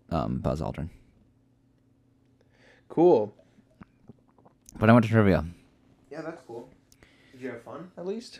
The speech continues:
Speaker 1: I did. I did. I tried some, like, um, blackberry cider. That was pretty good.
Speaker 2: Mm-hmm.
Speaker 1: Got me a little tipsy, which was fun. Um,
Speaker 2: Oh, I thought you didn't like cider.
Speaker 1: Normally I don't, but I, I figured I would try it and just to see. It had a little bit of a different taste, enough
Speaker 2: Mm-hmm.
Speaker 1: to where it was like, you know,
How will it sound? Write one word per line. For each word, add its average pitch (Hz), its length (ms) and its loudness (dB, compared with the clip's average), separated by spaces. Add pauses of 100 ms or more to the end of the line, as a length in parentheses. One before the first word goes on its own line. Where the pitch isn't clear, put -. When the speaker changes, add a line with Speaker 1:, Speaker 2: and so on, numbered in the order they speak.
Speaker 1:
I 165 100 8
did. 180 160 6 (340)
I - 60 2
did. 135 200 2 (280)
I 101 160 6
tried 110 320 4
some, 98 320 -2
like, 87 200 0 (160)
um, 85 400 0
blackberry 90 460 4
cider. 82 480 2 (680)
That 87 60 -2
was 82 120 -2
pretty 80 200 0
good. 78 260 2 (300)
Speaker 2:
Mm-hmm. 120 300 -4 (120)
Speaker 1:
Got 85 160 4
me 87 80 8
a 87 40 8
little 85 160 4
tipsy, - 480 4 (1000)
which - 80 -18
was 82 120 -4
fun. 98 220 -2 (300)
Um, 82 420 6
Speaker 2:
Oh, 131 100 10
I 135 60 12
thought 151 160 8
you 180 60 6
didn't 160 140 8
like 160 160 2
cider. 101 320 -4 (1080)
Speaker 1:
Normally 180 300 12
I 156 60 12
don't, 131 240 12
but 104 260 12
I, 101 40 4
I - 20 4
figured 127 260 8
I 98 60 12
would 92 80 6
try 90 220 10
it 87 120 6
and 87 140 0
just 92 140 -6
to 92 60 -4
see. - 140 2
It 98 140 10
had 101 120 10
a 95 40 4
little 92 160 6
bit 85 100 4
of 80 80 2
a 78 60 2
different - 400 0
taste, 82 340 0
enough 98 220 10
Speaker 2:
Mm-hmm. 110 260 -2
Speaker 1:
to 92 120 -4
where 78 120 4
it - 80 0
was - 160 -10
like, 73 180 -6
you - 280 -8
know, 80 160 -2